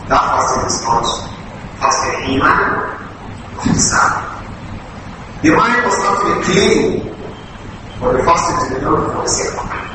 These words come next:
Then the other benefits can follow. It can, the health benefits, the social benefits, the economic benefits, and other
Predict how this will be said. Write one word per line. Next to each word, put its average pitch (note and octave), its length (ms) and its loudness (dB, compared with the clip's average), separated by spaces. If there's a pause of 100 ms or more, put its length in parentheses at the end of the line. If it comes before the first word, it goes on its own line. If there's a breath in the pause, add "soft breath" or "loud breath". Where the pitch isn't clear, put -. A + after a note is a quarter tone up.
(100)
Then G#3 220 6
the - 60 4
other - 300 6
benefits G3 360 2
can - 220 -2
follow. - 240 0 (1500)
It - 180 -4
can, C#3+ 580 2
the B2+ 100 -2
health F#3 260 4
benefits, F#3 720 0 (340)
the F#3 120 -6
social F#3+ 720 4
benefits, F#3 460 2 (520)
the - 100 -8
economic G3 420 4
benefits, F#3 680 2 (160)
and G3 140 0
other - 220 6